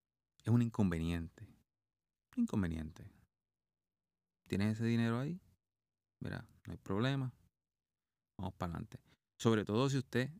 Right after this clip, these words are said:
está en una relación. Que lo princi-,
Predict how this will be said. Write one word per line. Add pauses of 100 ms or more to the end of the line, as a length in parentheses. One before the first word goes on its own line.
(140)
está
en
una
relación. (1600)
Que (360)
lo
princi-,